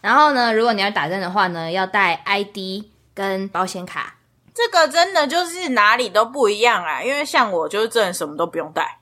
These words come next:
Speaker 1: 哦，
Speaker 2: 所以就是其实你们听我们的经验都没屁用，
Speaker 1: 好。
Speaker 2: 就是查你们那个地方需要的东西，
Speaker 1: 嗯，
Speaker 2: 但是最好还是什么都带着啊，
Speaker 1: 对。
Speaker 2: 如果需要的话就会有。
Speaker 1: 没错，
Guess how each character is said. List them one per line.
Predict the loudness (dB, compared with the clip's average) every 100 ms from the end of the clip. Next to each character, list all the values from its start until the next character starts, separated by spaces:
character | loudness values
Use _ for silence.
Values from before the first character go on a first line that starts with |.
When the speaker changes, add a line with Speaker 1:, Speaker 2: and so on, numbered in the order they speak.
| -6
Speaker 1:
哦， | -2
Speaker 2:
所 | 0 2
以 | 2 2 -4 -4
就 | 0 0
是 | 0 -4
其 | 2 2 2
实 | 0 -4 -2 -4 -6
你 | -4
们 | -4 -4
听 | -4 -4 2
我 | 4 4
们 | 0
的 | -2 -2
经 | -2 -8 0
验 | 2 2 2
都 | 0
没 | 0 -4
屁 | -6 -6
用， | 2 2
Speaker 1:
好。 | 2 -6
Speaker 2:
就 | -6
是 | -4 -6
查 | 0 2 4 4
你 | 0 -6 -14 -16
们 | -8 -6 -4
那 | -2
个 | 2 2 0 _
地 | -2 -2 -2 -2
方 | 4 4 4 -4
需 | -8 0
要 | 4 4
的 | 2
东 | -6 -8
西， | -10 -14 -14 -18 _ -20 _
Speaker 1:
嗯， | -4
Speaker 2:
但 | 0 0
是 | 0 0
最 | 4 4
好 | 4 0
还 | 2 -2
是 |
什 | -2 -8
么 |
都 | -8
带 | 0 2 2
着 | 0
啊， | 0
Speaker 1:
对。 | -2
Speaker 2:
如 |
果 | -6
需 | -8 -2
要 | 0 0
的 | -2
话 | -4 -4
就 | -6 -12 -10
会 | -8 -8
有。 | -10 -10
Speaker 1:
没 | -10
错， | -6 -6 -6